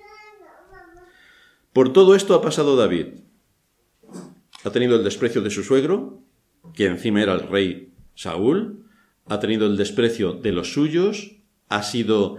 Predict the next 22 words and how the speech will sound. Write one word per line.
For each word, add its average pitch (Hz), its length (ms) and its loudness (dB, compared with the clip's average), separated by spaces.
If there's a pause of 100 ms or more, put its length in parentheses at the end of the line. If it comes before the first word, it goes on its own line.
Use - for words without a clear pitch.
(440)
vapuleado 110 680 0
por 104 120 -6
los 90 180 -6
suyos, 156 420 -2
ha 113 80 -8
tenido 107 320 0
que 101 140 0
huir 139 260 2
a 131 80 2
territorio 98 440 -4
filisteo 98 580 -2
en 92 100 -6
dos 101 180 -6
ocasiones. 101 720 -6 (3250)
Según 107 240 -4
la 127 80 0
voluntad 120 300 0
de 107 100 0
Dios, 147 380 -4 (200)
los 98 180 -8
enemigos 131 380 -4
internos 113 600 -4